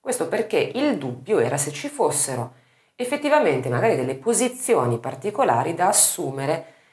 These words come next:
in determinate circostanze, per esempio, eh, nel momento in cui si dovessero cantare note particolarmente acute, se può aiutare chinarsi in avanti o all'indietro, eccetera. Insomma, c'erano diverse ipotesi.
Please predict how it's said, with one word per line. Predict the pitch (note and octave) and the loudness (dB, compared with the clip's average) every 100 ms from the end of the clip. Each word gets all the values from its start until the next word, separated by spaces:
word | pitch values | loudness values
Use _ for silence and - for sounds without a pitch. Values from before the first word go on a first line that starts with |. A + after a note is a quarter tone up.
| _ _ | _ _
in | G3+ G#3 | -2 2
determinate | G#3 - D#3+ F3+ C#3+ A#2+ | 2 2 2 2 2 0
circostanze, | B2+ C3 B2 C3 - F3+ C3+ B2+ B2 B2 | -2 -6 -8 -4 2 2 2 0 -4 -8
per | C3 | -6
esempio, | C3 B2+ C3 C3+ D3+ C3 B2 - _ | -2 -2 -2 -2 -2 -2 -4 -16 _
eh, | - C3+ B2+ B2 A#2 A2 | -4 0 4 4 2 -2
nel | B2+ | -2
momento | B2+ C#3+ D3+ C3+ | 2 2 2 -2
in | C3 | -8
cui | C#3+ | -6
si | D3 | -6
dovessero | C3 B2 C#3+ C3 B2 | -4 -2 -2 -2 -4
cantare | B2 B2+ D3+ D3 A#2+ | -4 0 2 4 2
note | C#3 E3 C#3 B2+ | 2 0 0 -6
particolarmente | B2+ - C#3 D3 C#3+ D3 F3 F3 | -8 -10 -8 -2 -2 0 0 0
acute, | - - F#3+ F#3 E3 | -2 -2 -2 -2 -2
se | D3+ - D3+ E3 - - _ _ | -2 2 2 0 -2 -16 _ _
può | - B2 | -6 -2
aiutare | C#3 D3 D#3 D#3+ D#3+ D#3 | 0 2 6 6 6 2
chinarsi | - C#3+ C3 C3+ - | 0 2 2 2 -2
in | C#3 | -2
avanti | B2+ D3 C#3+ D3+ C#3+ D3+ D3+ - | 2 4 4 2 -2 -4 -4 -2
o | C#3 C#3 | 2 2
all'indietro, | C3 C3+ C#3 C#3 D#3 C#3+ C#3+ C#3+ C#3 C#3 - - _ _ | 2 2 2 2 4 4 2 0 -2 -4 -18 -20 _ _
eccetera. | - - - C3+ B2 B2 | -2 0 2 0 0 -4
Insomma, | C3 B2+ B2+ | -4 -4 -4
c'erano | F3+ F#3+ D3+ | 0 4 4
diverse | C#3+ C#3 B2+ B2 | 2 2 0 0
ipotesi. | B2+ B2 - - G#2+ A#2+ - | -4 -6 -10 -12 -18 -18 -20